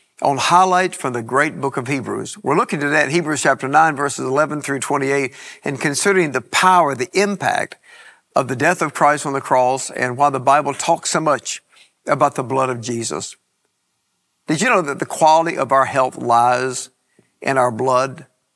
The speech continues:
The blood carries oxygen to the brain, provides nutrients to the organs, tissues, and bones, and cleanses the cardiovascular system. Science confirms Scripture.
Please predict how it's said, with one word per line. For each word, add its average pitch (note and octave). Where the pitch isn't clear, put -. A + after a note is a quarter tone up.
The D#3
blood D#3+
carries D3+
oxygen D#3
to D3+
the C3
brain, D3+
provides C3
nutrients D3+
to B2+
the B2+
organs, D#3
tissues, E3+
and C#3
bones, D3
and D3+
cleanses E3+
the C#3+
cardiovascular C3
system. A#2
Science F3+
confirms E3
Scripture. -